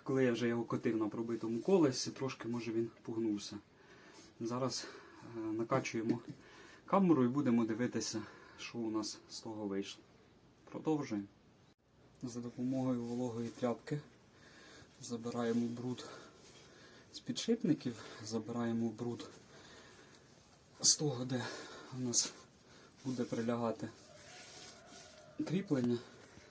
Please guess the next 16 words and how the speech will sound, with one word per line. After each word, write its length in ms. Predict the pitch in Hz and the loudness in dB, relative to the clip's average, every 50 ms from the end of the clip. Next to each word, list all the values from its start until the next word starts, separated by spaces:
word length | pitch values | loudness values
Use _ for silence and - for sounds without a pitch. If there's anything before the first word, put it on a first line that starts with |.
| - - - - - - - - - - - - - - - | -20 -20 -20 -20 -20 -20 -20 -20 -20 -20 -20 -20 -20 -2 2
Просто 260 | 220 - - - 127 | 2 2 4 4 4
для 120 | 120 123 120 | 6 6 6
того, 300 | - 135 127 123 120 120 | 8 6 6 6 6 4
щоб 160 | - 117 113 | 2 -2 0
воно 240 | 110 117 113 117 110 | 0 2 4 4 2
там 220 | - 113 107 104 - - - - | 2 0 -2 -2 -4 -10 -4 2
нам 200 | 120 117 113 113 | 4 4 8 8
не 80 | 120 117 | 8 6
хрустіло 600 | - 120 120 117 - - 143 139 131 120 117 113 - - - - - - - - - - - - - - - - - - - | 6 4 2 0 2 6 6 8 8 8 6 2 0 -8 -18 -20 -20 -20 -20 -20 -20 -20 -18 -18 -18 -20 -20 -20 -20 -18 -16
під 140 | - - - | -10 -6 0
час 260 | - 120 113 - - | 0 2 2 2 2
руху, 400 | 123 147 160 156 - - 113 107 - - - - - - - - - - - - - - - - - - - | 2 2 2 2 0 -4 -6 -6 -8 -14 -18 -20 -20 -20 -20 -20 -20 -20 -20 -20 -20 -20 -20 -20 -18 -16 -6
щоб 120 | - 117 | 0 2
не 160 | 113 113 113 | 2 4 4
забруднювалося, 920 | 107 110 113 120 127 139 131 131 131 120 113 117 113 113 110 - - - 120 | 2 0 -2 0 2 2 4 6 6 6 6 4 2 4 4 4 4 4 2
бо 240 | 117 117 120 117 | 2 2 2 2